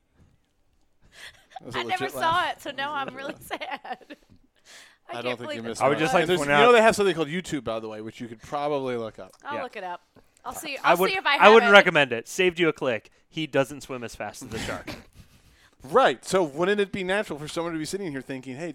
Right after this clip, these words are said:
Speaker 1: I wonder if there'll ever be a boy
Speaker 4: Now
Speaker 1: born?"
Speaker 4: it would because we're talking about
Speaker 1: That's
Speaker 4: it.
Speaker 1: a fair point.
Speaker 2: Fair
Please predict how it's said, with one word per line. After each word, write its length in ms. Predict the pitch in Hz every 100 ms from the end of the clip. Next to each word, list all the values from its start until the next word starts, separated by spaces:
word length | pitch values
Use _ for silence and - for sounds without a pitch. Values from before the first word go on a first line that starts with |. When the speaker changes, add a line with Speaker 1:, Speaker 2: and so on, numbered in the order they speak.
| 131
Speaker 1:
I 60 |
wonder 200 | 135 165
if 80 | 185
there'll 160 | 175 147
ever 140 | 151
be 140 | 165
a 40 | 151
boy 220 | 120 -
Speaker 4:
Now 340 | 165 214 370 330
Speaker 1:
born?" 100 | 214
Speaker 4:
it 120 | 180
would 460 | 170 147 139 190 -
because 300 | 208 190 226
we're 100 | 220
talking 480 | 214 294 349 - 139
about 280 | 110 104 92
Speaker 1:
That's 120 | 90
Speaker 4:
it. 40 |
Speaker 1:
a 20 | 90
fair 100 | 87
point. 320 | - 95 107 _ _ _ _ _ _ _ _
Speaker 2:
Fair 420 | _ 403 359 339